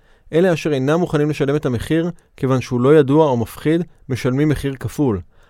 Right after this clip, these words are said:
המחיר הזה משולם בחוויה של תסכול, חוסר מימוש והגשמה, שעמום, פחד וטלטול מחזורי בין התלהבות ואכזבה, הנובע ממימוש של תוצאות מוכרות. זהו המחיר שאנחנו משלמים כשאנחנו לא עושים צעד ופועלים.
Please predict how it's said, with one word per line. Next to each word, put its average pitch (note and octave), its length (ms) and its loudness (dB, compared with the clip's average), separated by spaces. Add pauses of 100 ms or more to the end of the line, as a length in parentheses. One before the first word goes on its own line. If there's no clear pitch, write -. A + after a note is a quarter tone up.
(100)
המחיר C3 360 0
הזה E3+ 140 2
משולם D3 360 0
בחוויה C3+ 380 0
של C#3+ 160 -4
תסכול, C3 540 0
חוסר E3 340 -2
מימוש C#3+ 380 -2
והגשמה, C3+ 500 -2 (360)
שעמום, C#3+ 580 0
פחד D#3+ 320 -2
וטלטול C3 460 -2
מחזורי B2+ 540 -2 (320)
בין C3 120 0
התלהבות B2+ 520 0
ואכזבה, B2 560 -2 (340)
הנובע C3+ 360 2
ממימוש C#3+ 600 0
של B2+ 100 -6
תוצאות C3+ 420 -4
מוכרות. B2 640 -2 (580)
זהו D#3+ 260 -2
המחיר D3+ 440 0
שאנחנו B2 340 -6
משלמים C3 520 -2
כשאנחנו A#2+ 460 -6
לא C3 120 0
עושים C#3 360 -2
צעד B2+ 300 -2
ופועלים. A#2 560 -2